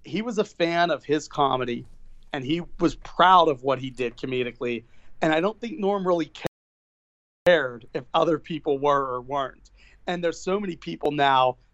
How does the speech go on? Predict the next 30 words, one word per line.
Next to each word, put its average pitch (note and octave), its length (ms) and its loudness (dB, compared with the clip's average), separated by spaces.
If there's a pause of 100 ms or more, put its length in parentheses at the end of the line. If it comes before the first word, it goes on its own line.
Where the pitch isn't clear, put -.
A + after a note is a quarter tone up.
that C#3 140 0
are C3+ 120 0
about C3+ 380 0
pleasing D3+ 720 -4
everybody C#3 760 2 (240)
or C#3+ 180 2
about C3+ 280 2
making D3+ 400 -2
sure C#3+ 320 0
that C#3+ 140 -6
they're C3+ 140 2
politically C3+ 460 -4
correct. C3 500 2 (340)
And D3+ 340 2
Norm F#3+ 200 4
Macdonald D3 520 2
was B2+ 280 -6
the C#3 240 -10
opposite C3+ 540 4
of A#2+ 140 -4
all C#3 240 2
of A#2+ 140 -14
that, A#2 300 -8 (240)
which G3+ 180 -6
is F3 120 -6
why D#3 480 2
there's C#3+ 280 -4
a C#3 60 -6
respect - 680 -10
factor B2 480 -6